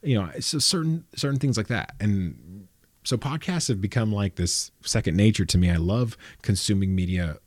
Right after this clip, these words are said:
through podcasts, information. I love listening to other podcasts that talk about, you know, nonprofits, talk about businesses. There's several other ones, but nobody does it the way I do it. I'll tell you that. Nobody, nobody's podcast does it the way I do it. And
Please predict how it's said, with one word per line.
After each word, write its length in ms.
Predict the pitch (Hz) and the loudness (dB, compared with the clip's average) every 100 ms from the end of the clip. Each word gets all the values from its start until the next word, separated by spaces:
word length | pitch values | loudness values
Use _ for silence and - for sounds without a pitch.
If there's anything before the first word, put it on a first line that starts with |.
| _ - | _ -6
through 220 | 95 92 | 0 2
podcasts, 720 | 95 78 - 78 - - - - | 2 -2 -4 -8 -8 -12 -12 -2
information. 640 | 117 110 110 104 101 104 | 0 2 2 2 2 2
I 100 | 92 | 2
love 260 | 92 101 92 | 2 2 2
listening 400 | 110 - 104 104 | 0 2 2 2
to 280 | - 98 90 - - - | 2 2 2 -4 -16 -4
other 160 | 95 | 0
podcasts 680 | 113 - 90 - 98 87 - | 0 0 -2 6 6 6 0
that 200 | 90 85 | 0 0
talk 240 | 87 78 | 0 0
about, 320 | 82 82 80 - | 0 0 -2 0
you 120 | 98 | 0
know, 160 | 90 82 | 2 2
nonprofits, 800 | 85 87 87 90 82 - 82 - | 2 2 0 -2 -2 -2 -2 -2
talk 180 | 90 90 | -4 -4
about 180 | 85 - | -4 0
businesses. 520 | 87 87 - 90 - - - - | 2 2 2 0 -2 -8 -14 -8
There's 160 | - - | -2 2
several 300 | 123 101 82 | 2 2 2
other 160 | 90 | 4
ones, 200 | 85 98 | 4 2
but 200 | - 95 | 2 2
nobody 280 | 107 123 151 | 4 4 4
does 220 | 104 95 | 4 2
it 80 | 98 | 2
the 80 | 92 | 0
way 120 | 90 | 2
I 120 | 95 | 2
do 220 | 107 82 69 | 2 0 -4
it. 140 | - _ _ - - - | -8 _ _ -20 -12 -6
I'll 80 | 85 | 0
tell 140 | 90 | 2
you 60 | 85 | 2
that. 300 | 90 92 - | 0 -2 0
Nobody, 380 | 95 123 120 95 | 4 4 4 2
nobody's 320 | 117 135 131 - | 0 2 2 0
podcast 680 | 107 98 101 92 87 - - _ _ | -2 0 2 2 0 -4 -8 _ _
does 220 | - 92 82 | -2 0 -2
it 80 | |
the 100 | - | -4
way 300 | 82 82 78 - - | -4 -4 -8 -12 -6
I 300 | 80 82 80 - - | -4 -2 -4 -8 -6
do 160 | 80 | -4
it. 260 | 64 - - - - - - | -6 -14 -18 -16 -14 -14 -4
And 380 | 110 104 107 | 2 4 4